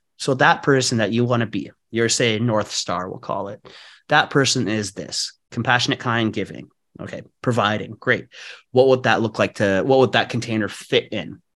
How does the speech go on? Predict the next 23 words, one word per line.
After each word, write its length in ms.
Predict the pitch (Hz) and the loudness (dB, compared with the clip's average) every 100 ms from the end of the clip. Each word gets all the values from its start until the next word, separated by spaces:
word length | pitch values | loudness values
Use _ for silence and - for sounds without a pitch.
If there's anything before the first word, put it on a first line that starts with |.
| _ - | _ -10
Okay, 220 | 117 120 | -4 -2
there's 220 | 110 - | -2 -2
a 100 | - | -4
container 380 | 123 - 123 123 | -4 0 2 2
of 220 | 135 127 | 2 0
that. 260 | 95 85 - | -2 -6 2
I 100 | 127 | 6
wanted 240 | 151 143 | 6 6
to 80 | 131 | 2
be 360 | 117 120 117 113 | 0 0 2 2
a 260 | 110 107 | 2 2
hotel, 800 | 107 131 120 - 127 127 120 117 - - - - - | 2 0 0 2 4 4 2 0 -6 -18 -18 -8 2
uh, 320 | 110 107 101 | 4 4 2
mogul 560 | 123 127 127 117 87 - - | 4 6 6 2 -4 -4 -4
in 160 | 131 117 | 0 4
Bali. 340 | 107 92 87 | 4 2 2
That 140 | 110 156 | 4 6
was 120 | 156 | 6
my 100 | 143 | 4
first 600 | - 147 127 - - - - | 6 6 6 4 -2 -4 0
idea, 500 | 117 113 107 80 - _ | 0 2 0 0 -8 _
right? 320 | 95 120 - | 0 0 0
Uh, 80 | - | -4